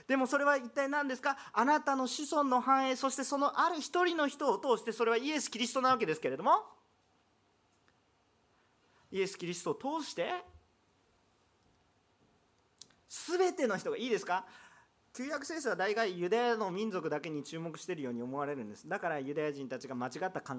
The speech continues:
え方をしました。私たちだけが救われるのかな？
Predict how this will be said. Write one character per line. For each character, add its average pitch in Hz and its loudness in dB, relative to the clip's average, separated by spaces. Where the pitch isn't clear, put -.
え 135 -4
方 135 -6
を 120 -8
し 117 -12
ま 120 -10
し - -16
た。 95 -16
私 175 -6
た 254 0
ち 220 -8
だ 202 0
け 269 -4
が 220 0
救 - -6
わ 160 2
れ 156 0
る 165 -2
の 139 -6
か 117 -6
な？ 160 0